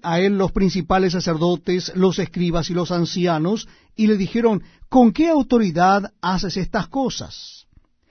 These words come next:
¿Y quién te dio autoridad para hacer estas cosas?". Jesús respondiendo les dijo, "Os haré yo también una pregunta. Respondedme, y os diré con qué autoridad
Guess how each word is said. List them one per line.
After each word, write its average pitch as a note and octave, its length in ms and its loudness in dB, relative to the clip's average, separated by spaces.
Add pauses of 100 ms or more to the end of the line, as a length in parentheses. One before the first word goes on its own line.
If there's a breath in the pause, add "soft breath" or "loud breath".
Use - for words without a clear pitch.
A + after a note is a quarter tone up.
(180)
¿Y G3 160 0
quién B3+ 260 6
te G#3 140 4
dio A#3+ 180 4
autoridad F3+ 680 2
para D3+ 340 -4
hacer F#3 380 -2
estas A#2+ 340 -10
cosas?". - 600 -18 (1040)
Jesús F#3 380 -2
respondiendo E3+ 680 0
les C#3+ 140 -2
dijo, E3 420 -6 (880)
"Os A3+ 200 0
haré D4 160 2 (180)
yo G3 260 0
también F3 500 2
una F#3 280 2
pregunta. D#3+ 720 -2 (1080)
Respondedme, F3 760 0 (760)
y C#3+ 180 -4
os E3+ 140 2
diré D#3 260 0
con E3+ 220 0
qué G3+ 180 -2
autoridad D3 720 -2